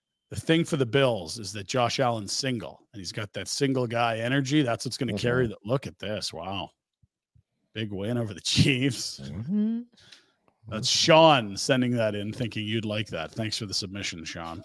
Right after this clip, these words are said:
Speaker 1: <laughs>
Speaker 2: Is he still single? I don't know.
Speaker 1: Uh, you, hey, ask the shoveler. She seems to know what's going on in Buffalo gossip, eh?
Speaker 2: Yeah, she knows quarterback.
Speaker 1: There you go. Uh, <laughs> fifty. Next item. You,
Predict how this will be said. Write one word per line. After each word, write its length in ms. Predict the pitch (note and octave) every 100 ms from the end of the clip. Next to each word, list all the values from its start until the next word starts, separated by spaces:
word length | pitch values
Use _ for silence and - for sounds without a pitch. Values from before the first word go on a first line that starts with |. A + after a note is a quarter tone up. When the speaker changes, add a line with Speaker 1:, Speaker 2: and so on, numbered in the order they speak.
| -
Speaker 1:
<laughs> 1200 | - - - - - _ _ _ _ _ _ - - F#4 - A#4+ C5+ B4+ C#5+ E5 E5+ E5 D5 F#5 _ _ _ - - - -
Speaker 2:
Is 200 | C#3 -
he 60 | F#3+
still 280 | - F#3
single? 340 | D#3 - F3 E3
I 100 | E2
don't 160 | F2 - E2 D2 -
know. 80 |
Speaker 1:
Uh, 60 | A2+
you, 260 | B2+ A2+ -
hey, 260 | D#3+ D#3 - - - G#2+
ask 200 | D3 -
the 60 |
shoveler. 340 | - D3 C#3 D2
She 220 | - B2+
seems 280 | C3+ A2 G#2
to 60 |
know 120 | G2+ G2+
what's 140 | G2+
going 160 | B2 G#2
on 140 | G2
in 80 | F#2
Buffalo 340 | F#2 F#2+ F#2+ F2+
gossip, 420 | F#2+ G#2 - A2
eh? 160 | D3 D3+
Speaker 2:
Yeah, 120 | D#2 G#2+ - A2
she 200 | - D2+
knows 280 | F#2 A2 -
quarterback. 480 | - G#2 G#2 D2 C2 _ _ _ _
Speaker 1:
There 120 | F#2
you 300 | G2+ A2 B2 A#2+ -
go. 60 |
Uh, 920 | C3+ D3+ E3 F3+ F#3 F#3+ F#3+ F#3+ F#3+
<laughs> 140 | F3+ -
fifty. 540 | - G3 G3 - C#3 - - - -
Next 340 | E3+ G3+ - G3+
item. 440 | F#3+ F#3+ B2+ F#2 _ -
You, 120 | B2+